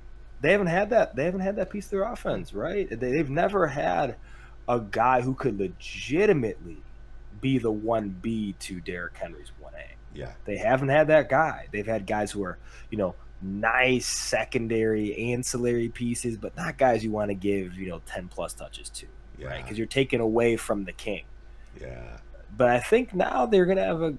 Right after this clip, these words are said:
Speaker 1: they're, you know, they're gonna have a young guy in Tajay Spears who, who not only as a runner, but as a receiver, right? They need weapons, right, in the passing game, and Tajay Spears can provide that,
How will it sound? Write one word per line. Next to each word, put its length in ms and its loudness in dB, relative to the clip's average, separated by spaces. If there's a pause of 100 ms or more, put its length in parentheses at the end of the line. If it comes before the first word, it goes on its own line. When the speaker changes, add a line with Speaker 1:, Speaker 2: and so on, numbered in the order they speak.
Speaker 1:
they're, 280 -2
you 140 0
know, 100 2
they're 100 2
gonna 120 0
have 120 2
a 60 2
young 260 2
guy 340 -2
in 380 -2
Tajay 380 -2
Spears 400 -2
who, 160 -6 (300)
who 120 -8 (280)
not 300 -4
only 420 2
as 200 -2
a 80 -10
runner, 420 0 (480)
but 140 -4
as 220 -2
a 60 6
receiver, 960 -2 (340)
right? 260 4
They 440 4
need 840 2 (180)
weapons, 800 0 (300)
right, 420 -2
in 140 -2
the 80 -4
passing 540 -2
game, 260 0
and 160 -6
Tajay 400 0
Spears 260 0
can 180 -4
provide 500 2
that, 320 2